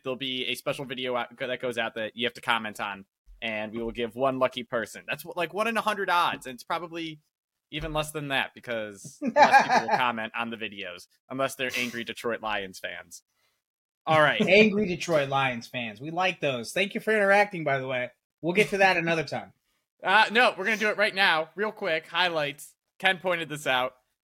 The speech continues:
Speaker 1: So, Detroit just picked up David Montgomery and drafted Jahmyr Gibbs. We got yelled at for saying Jahmyr Gibbs was overdrafted. Well, guess what? We're talking le-,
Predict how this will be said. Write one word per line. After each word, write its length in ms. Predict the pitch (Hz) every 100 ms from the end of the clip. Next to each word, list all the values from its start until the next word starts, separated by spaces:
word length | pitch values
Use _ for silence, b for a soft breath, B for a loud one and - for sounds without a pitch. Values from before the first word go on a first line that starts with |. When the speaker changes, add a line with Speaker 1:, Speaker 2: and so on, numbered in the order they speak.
| _ _
Speaker 1:
So, 400 | - 208 175 107 - _ _ - -
Detroit 540 | 156 151 - 220 170 165 _ _ _ -
just 220 | 170 -
picked 280 | 185 - 170
up 200 | 151 - -
David 360 | 151 160 165 160
Montgomery 520 | 165 156 160 147 143
and 80 | 147
drafted 420 | 147 143 151 135
Jahmyr 320 | 135 139 135
Gibbs. 360 | 131 113 127 - _ _ _ _ _ _ -
We 200 | 151 190
got 220 | 180 151
yelled 360 | 151 165 160
at 200 | 127 104
for 80 | -
saying 260 | 135 143 127
Jahmyr 280 | 127 139 120
Gibbs 220 | 127 110
was 120 | 117
overdrafted. 680 | 131 120 113 110 101 - 92 _ _ _ _ -
Well, 120 | 143
guess 280 | 190 196 196
what? 140 | 160
We're 80 | 147
talking 420 | 202 180 170 170
le-, 300 | 175 175